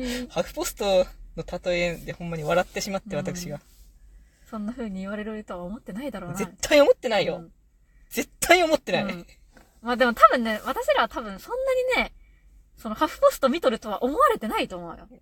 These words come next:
Speaker 1: まあまあまあ。
Speaker 2: うん。あ、でもまあ思われてるかも。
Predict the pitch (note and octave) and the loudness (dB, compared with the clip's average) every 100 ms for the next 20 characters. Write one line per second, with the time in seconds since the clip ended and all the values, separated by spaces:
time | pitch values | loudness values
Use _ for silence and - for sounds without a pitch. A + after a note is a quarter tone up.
0 | C#3 C#3+ D3+ D3 C3+ F3 F3 F3 E3 - | -16 -4 -2 0 -2 -2 -6 -8 -10 -16
1 | - - - - _ - _ - - - | -20 -20 -20 -20 _ -20 _ -20 -20 -10
2 | G3+ G#3 G3 G3 F3+ A3 A#4 B3+ F3 E3 | -4 -2 -2 -2 -2 -4 -2 -2 -6 -12
3 | D3+ | -14